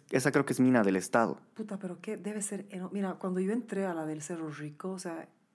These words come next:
Speaker 2: no había forma de meter una ametralladora. O sea, tú te ibas por túneles.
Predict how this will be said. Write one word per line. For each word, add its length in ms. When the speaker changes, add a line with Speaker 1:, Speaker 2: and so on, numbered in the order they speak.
Speaker 2:
no 260
había 240
forma 460
de 200
meter 340
una 140
ametralladora. 720
O 60
sea, 160
tú 100
te 140
ibas 220
por 180
túneles. 880